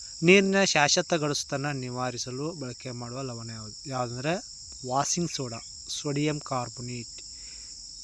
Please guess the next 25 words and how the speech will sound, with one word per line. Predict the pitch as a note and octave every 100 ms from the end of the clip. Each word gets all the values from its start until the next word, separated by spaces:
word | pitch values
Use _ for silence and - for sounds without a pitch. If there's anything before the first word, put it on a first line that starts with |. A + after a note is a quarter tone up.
| D3
ಎನ್ | D3
ಎ | E3
ಟು | - E3+
ಸಿ | - C3
ಓ | B2 A#2+
ತ್ರೀ | - D3 D#3
ಅಥವಾ | - C3+ C3
ಎನ್ | B2
ಎ | C#3 D#3
ಟು | E3+
ಸಿ | - B2+
ಓ | A#2
ತ್ರೀ | - C3
ಟೆನ್ | - C3 B2+
ಎಚ್ | -
ಟು, | - B2
ಡೆಕಾಹೈಡ್ರೇಟ್ | A#2 B2+ - D#3 C3 C3+ - B2+ A#2
ಅಂತ | D3
ಕರೀತಾರೆ. | - A#2 - A2+ - - - - - - - - -
ಇನ್ನು | E3 F3+ -
ಕುಡಿಯುವ | F3 G#3 G3+
ನೀರನ್ನು | F#3 F3+ E3+ F3
ಕ್ರಿಮಿಮುಕ್ತಗೊಳಿಸಲು | - D#3 E3 F3+ E3+ E3 D3 B2+ D3
ಬಳಕೆ | C3+ C3 -
ಮಾಡೋದು | B2+ B2 B2 C3 D3 D#3+